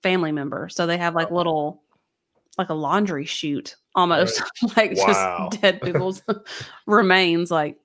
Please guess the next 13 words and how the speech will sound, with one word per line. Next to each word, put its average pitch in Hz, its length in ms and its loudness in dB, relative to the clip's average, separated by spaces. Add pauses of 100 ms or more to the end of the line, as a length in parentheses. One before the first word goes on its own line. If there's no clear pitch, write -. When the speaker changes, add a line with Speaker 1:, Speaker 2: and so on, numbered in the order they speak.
(120)
Speaker 1:
push 202 240 -2
them 247 220 0
back 220 320 0
and 185 120 0
we'll 175 140 -2
save 175 280 -4
space 170 420 -4
for 170 420 -6 (560)
grandma. 196 520 -2 (500)
Speaker 2:
Yeah. 113 200 -8 (320)
Speaker 1:
You 196 80 0
know, 196 60 2
like, 190 160 0